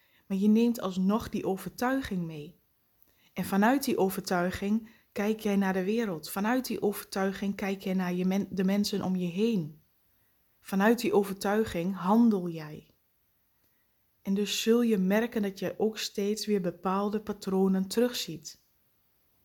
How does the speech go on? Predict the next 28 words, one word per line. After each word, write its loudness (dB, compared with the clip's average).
En 0
heel 6
vaak 0
zien 4
we 4
dit 0
bij -2
andere 2
mensen -2
wel. -4
Voor 4
jezelf 4
iets -4
zien 6
in 0
een 0
bepaald 0
patroon -2
is -8
dat -6
soms -2
wat -8
lastiger, -4
hè, 2
omdat 0
je -10
voor -2
jezelf -2